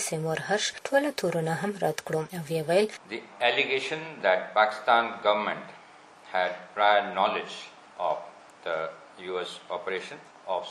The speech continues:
Speaker 2: second May two thousand eleven against,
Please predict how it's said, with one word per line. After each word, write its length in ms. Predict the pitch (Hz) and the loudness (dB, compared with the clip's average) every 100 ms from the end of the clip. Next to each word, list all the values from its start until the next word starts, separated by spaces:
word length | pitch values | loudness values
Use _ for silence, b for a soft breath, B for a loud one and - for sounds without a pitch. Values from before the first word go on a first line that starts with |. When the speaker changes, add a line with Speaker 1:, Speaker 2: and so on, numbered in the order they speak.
| - | -10
Speaker 2:
second 340 | 123 - 110 82 95 - - 95 | -10 -6 -8 -8 -16 -20 -12 -6
May 140 | 101 85 82 | -4 -6 -8
two 120 | 101 95 | -10 -2
thousand 320 | 90 90 82 80 - 101 | -2 -2 -10 -12 -16 0
eleven 320 | 107 160 220 87 - - - - - 101 | 2 4 0 -6 -16 -20 -20 -20 -10 -8
against, 420 | 98 98 90 - | -6 -6 -8 -10